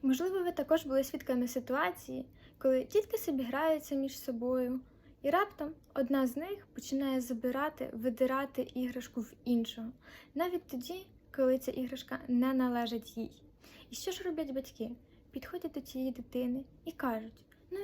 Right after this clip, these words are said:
віддай, ну тобі що, шкода? Ну віддай, нехай інші побавляться, не будь таким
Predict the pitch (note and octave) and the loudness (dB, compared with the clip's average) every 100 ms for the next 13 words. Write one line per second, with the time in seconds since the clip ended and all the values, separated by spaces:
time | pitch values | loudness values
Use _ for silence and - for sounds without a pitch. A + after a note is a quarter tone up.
0 | G4+ G4+ D4 A#3+ A3+ - - E4 E4+ F4 | -2 0 2 2 0 -8 -8 -8 -2 2
1 | E4+ - B3 A3 A#3 - - F#4 E4+ F#4+ | 2 2 -2 -4 -4 -14 -2 0 4 4
2 | G4+ - - - - G#4+ G#4 G#4+ D4 D#4 | 2 -6 -20 -20 -10 -2 0 0 0 0
3 | D4 B3 C4 C#4+ B3+ A#3+ D#4 F4 D#4+ - | 0 2 2 4 2 2 2 2 -2 -2
4 | A#3+ B3+ B3 A#3 A3 - A#3+ - - B3+ | 2 4 2 0 -8 -8 -10 -14 0 2
5 | C#4 A4 - - - | 4 4 2 -4 -8